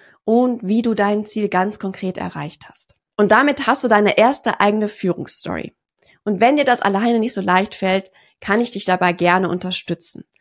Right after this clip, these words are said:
Schreib mir gerne einfach eine Nachricht an info at sarah potempa minus coaching punkt de und dann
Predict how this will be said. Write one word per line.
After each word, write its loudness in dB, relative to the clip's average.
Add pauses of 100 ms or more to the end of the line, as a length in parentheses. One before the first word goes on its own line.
(200)
Schreib 0
mir 2
gerne 2
einfach -2
eine -2
Nachricht 0
an -2
info -2
at -2
sarah 2
potempa -2
minus -2
coaching -4
punkt -8
de 2 (400)
und -4
dann 4